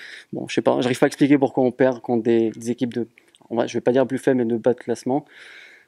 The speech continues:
et que, pourquoi on est plus focalisé, mieux concentré, mieux préparé peut-être contre les grosses équipes, voilà. Bien, bien sûr, ouais, de toute façon, on va pas rester comme ça, les, les bras croisés, et puis, euh,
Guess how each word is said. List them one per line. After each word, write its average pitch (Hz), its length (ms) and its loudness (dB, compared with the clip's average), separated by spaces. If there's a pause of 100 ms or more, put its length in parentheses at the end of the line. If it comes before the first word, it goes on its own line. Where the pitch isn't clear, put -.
(140)
et 120 120 0
que, 120 100 -2
pourquoi 123 400 0
on 113 400 2
est 120 80 0
plus - 280 -6
focalisé, 123 540 2
mieux 131 100 8
concentré, 123 480 -2
mieux 127 120 4
préparé 120 360 0
peut-être - 240 -6
contre - 160 -10
les 113 60 -4
grosses 110 180 -4
équipes, 110 260 -8
voilà. 101 200 -8 (640)
Bien, 117 160 0
bien 113 180 -2
sûr, 151 240 2
ouais, 139 80 2
de 143 60 0
toute - 80 -6
façon, 127 180 -2
on 123 40 2
va 113 100 2
pas 117 380 0
rester 113 220 -6
comme 120 140 -6
ça, 127 180 -4
les, 107 300 -4
les 117 100 -2
bras 110 200 -4
croisés, 117 380 -2
et 117 40 0
puis, 120 220 -10
euh, - 60 -8